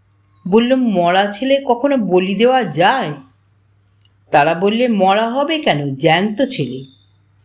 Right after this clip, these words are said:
পাকে পুঁতে রাখলে ছেলে জ্যান্ত থাকে কখনো? যুক্তিটা তখন অনেকের কাছেই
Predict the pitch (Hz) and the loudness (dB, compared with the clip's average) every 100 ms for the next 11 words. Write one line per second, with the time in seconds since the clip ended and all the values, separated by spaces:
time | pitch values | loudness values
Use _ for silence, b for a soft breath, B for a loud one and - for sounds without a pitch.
0 | _ _ _ _ _ _ _ 160 165 - | _ _ _ _ _ _ _ 2 2 0
1 | 226 226 254 269 277 285 302 - 262 302 | -4 -2 -2 2 2 0 -2 -2 0 0
2 | 226 180 170 196 262 254 269 339 339 330 | 0 2 2 0 -4 -2 -2 0 0 0
3 | 370 302 160 156 - _ _ _ - _ | 0 -2 -4 -6 -12 _ _ _ -20 _
4 | _ 156 196 202 240 233 240 262 233 190 | _ 0 0 2 2 2 0 0 0 0
5 | 214 233 262 262 254 208 196 - | 0 -2 -2 0 0 0 -2 -4